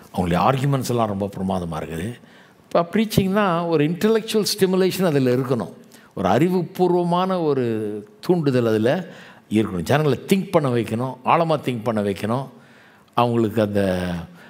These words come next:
அறிவுபூர்வமா அதுல ஒரு பெனிஃபிட் இருக்கணும். கண்டிப்பா இருக்கக்கூடாதுன்னு சொல்ல நான், இருக்கணும். ஆனா என்ன ஆயிடுது, இதுவே வந்து ப்ரீச்சரை டைவர்ட் பண்ணிடுது. என்ன ஆயிடுது,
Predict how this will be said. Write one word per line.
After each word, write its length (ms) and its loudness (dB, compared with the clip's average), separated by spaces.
அறிவுபூர்வமா 760 0
அதுல 300 0
ஒரு 160 -4
பெனிஃபிட் 400 0
இருக்கணும். 300 -2
கண்டிப்பா 540 -2
இருக்கக்கூடாதுன்னு 800 0
சொல்ல 320 -6
நான், 280 -10
இருக்கணும். 500 0
ஆனா 300 2
என்ன 260 0
ஆயிடுது, 540 -2
இதுவே 360 2
வந்து 280 0
ப்ரீச்சரை 540 0
டைவர்ட் 440 2
பண்ணிடுது. 340 -4
என்ன 300 0
ஆயிடுது, 540 0